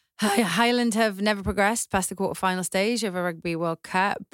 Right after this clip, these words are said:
Um, they're ranked number one in the world, as we all know, and they have beaten the All Blacks three times in their past four meetings. What are you saying, Lol?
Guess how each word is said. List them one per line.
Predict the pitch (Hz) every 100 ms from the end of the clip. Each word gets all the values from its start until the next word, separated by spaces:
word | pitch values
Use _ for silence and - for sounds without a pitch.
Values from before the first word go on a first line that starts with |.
| -
Um, | 175 175 170 170
they're | 175
ranked | 180 180
number | 202
one | 190 190
in |
the | 190
world, | 185 196 202 208
as |
we | 190
all | 202 190
know, | 196 190 190 202 202
and | 196
they | 175
have | 175 196 202 185
beaten | 220 208
the | 202
All | 180 170
Blacks | 175 - -
three | 190 202 202
times | 196 180 160 156 160 - - - -
in | 185
their | 170
past | - 175 170 -
four | 202 185 175
meetings. | 185 - - 143 - - - -
What | - 180
are |
you | 180 175
saying, | - 170 170
Lol? | 151 123 85